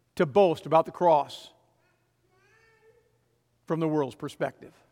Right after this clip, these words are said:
And from the world's perspective, maybe you feel that way too.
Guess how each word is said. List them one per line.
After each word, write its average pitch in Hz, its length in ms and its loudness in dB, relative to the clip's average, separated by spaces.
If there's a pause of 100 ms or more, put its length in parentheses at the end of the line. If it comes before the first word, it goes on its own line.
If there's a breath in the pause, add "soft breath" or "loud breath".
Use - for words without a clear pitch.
(1500)
And 180 140 -4
from 160 140 -6
the 147 60 -2
world's 190 300 0
perspective, 147 540 -8
maybe 185 240 -4
you 214 80 -10
feel 208 180 -4
that 196 140 0
way 190 120 -2
too. 135 280 -8